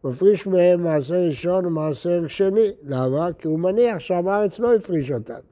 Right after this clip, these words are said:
מעשר ראשון מפריש ממנה תרומת מעשר ונותנה לכהן. מעשר שני עולה ואוכלה בירושלים.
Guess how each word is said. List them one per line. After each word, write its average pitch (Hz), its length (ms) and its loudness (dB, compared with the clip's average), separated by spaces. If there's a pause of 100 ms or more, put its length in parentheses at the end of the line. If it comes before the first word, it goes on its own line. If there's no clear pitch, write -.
(480)
מעשר 135 420 2
ראשון 156 440 2
מפריש 147 300 -4
ממנה 156 260 -2
תרומת 151 380 -4
מעשר 156 460 0
ונותנה 151 320 -2
לכהן. 165 520 2 (600)
מעשר 202 220 4
שני 156 340 2
עולה 156 320 2
ואוכלה 151 240 0
בירושלים. 156 760 0